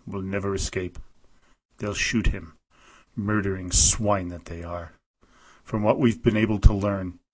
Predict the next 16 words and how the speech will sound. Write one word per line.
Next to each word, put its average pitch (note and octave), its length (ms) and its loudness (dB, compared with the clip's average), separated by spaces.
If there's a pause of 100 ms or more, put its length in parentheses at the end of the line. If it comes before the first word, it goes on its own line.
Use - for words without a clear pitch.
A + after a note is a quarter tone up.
he G#2+ 140 0
is F#2+ 260 -4
kept - 320 0 (120)
isolated G2 640 -2
from F#2+ 200 -12
the F#2+ 120 -12
other A2 220 -4
prisoners G2 600 -8 (680)
and A#2 100 -2
is G2+ 200 2
under A#2 260 4
pressure G#2+ 420 0
to - 140 -12
betray F#2+ 360 -4
the G2 120 -6
motherland." F2+ 640 -8